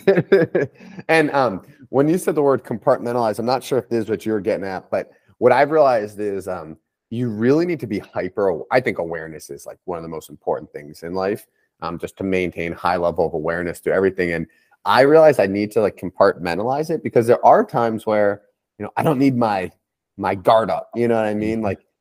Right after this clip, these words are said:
Speaker 1: Saturday afternoon, like, if we're just hanging out, it's like, if someone says something that might take time,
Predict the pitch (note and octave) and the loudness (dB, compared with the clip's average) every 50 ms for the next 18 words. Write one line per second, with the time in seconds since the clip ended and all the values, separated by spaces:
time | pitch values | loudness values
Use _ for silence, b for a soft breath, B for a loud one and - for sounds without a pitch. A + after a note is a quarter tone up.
0 | _ _ - - C3 B2 B2+ C3 B2+ B2 A#2+ A2+ A2+ A#2 - - A#2 G#2+ G2+ G2+ | _ _ 0 2 4 4 4 4 4 4 4 4 2 0 -2 -8 -8 -6 -6 -4
1 | G2+ G#2 A2 A2 A2+ A2 G#2 F#2+ F2+ - F2+ - G#2 G#2+ A2 A2+ A2 - A#2+ G#2+ | -4 -4 -4 -4 -4 -4 -4 -4 -6 -8 -8 -6 -6 -4 -4 -6 -8 -6 -6 -6
2 | A2 A2 A2 G#2+ G#2+ G#2+ A2 A#2 A2+ A2+ - A2 F#2+ F#2+ F#2+ - - - _ - | -4 -4 -4 -4 -2 -2 -2 -4 -4 -2 0 0 0 0 -2 -4 -12 -20 _ -6
3 | B2 A#2 A#2 A2+ A2 G#2 G#2+ - - - A2 A2+ A2 - A#2+ A2+ G#2+ A2+ A2+ A2+ | -4 -2 0 0 -2 -2 -4 -4 0 2 2 2 2 0 -4 -4 -4 -4 -4 -4
4 | A2 F#2 A2 A2+ A2+ - - B2 A#2 - - - A2+ A2+ A#2 B2+ | -2 0 0 0 0 0 0 -2 -2 -2 -6 -8 -8 -6 -8 -8